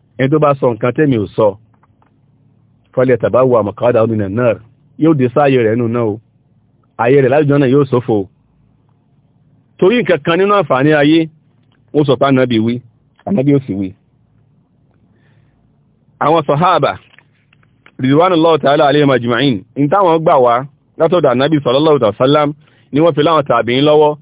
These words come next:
ni wọ́n fi láwọn tó tún tẹ̀lé wọn lọ́wọ́, títí tó fi dórí àwọn tí ń tẹ̀lé lánàá tànábì lónìí láyé, sallallahu ta'ala alaihi wasallam. Tí ó sì sí, eh, ìyapa ẹnu, tí ó sí iyèméjì ń bẹ fáwọn tó gbàgbọ́ yé ẹ̀.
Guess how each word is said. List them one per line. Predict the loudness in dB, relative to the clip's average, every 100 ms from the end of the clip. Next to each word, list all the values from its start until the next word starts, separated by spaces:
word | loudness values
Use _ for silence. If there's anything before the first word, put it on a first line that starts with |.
| _ _
ni | -2
wọ́n | -2
fi | 0
láwọn | 0 0 0
tó | -2
tún | -2
tẹ̀lé | 0 0 0
wọn | 2
lọ́wọ́, | 2 2 2 -2 _ _
títí | -8 -6 -2
tó | -2
fi | 0
dórí | 0 2
àwọn | 2 0 -2
tí | -6
ń | -2
tẹ̀lé | 0 2
lánàá | 2 2 0
tànábì | -2 -2 -2 0
lónìí | 0 0 -2
láyé, | -2 -2 -2 -8 _ _ _ _ -2
sallallahu | 0 2 0
ta'ala | 2 2 2
alaihi | 0 0
wasallam. | 0 0 -4 _ _ _ _ _ _ _ _ _ _ _ _ _ _ _ _
Tí | 0
ó | 0
sì | 0 -8
sí, | -8 -6 -4 -6 -10 _ _ _ _ _ _ _ _ _ _ _ _
eh, | 2 4 2 0 -2
ìyapa | 0 0 0 0
ẹnu, | 0 0 -2
tí | 0 0
ó | 0
sí | -4 -8
iyèméjì | -2 0 2 0 0
ń | -2 0
bẹ | -2 -4
fáwọn | -2 0 0
tó | 0
gbàgbọ́ | 0 0 0 0
yé | 0
ẹ̀. | -2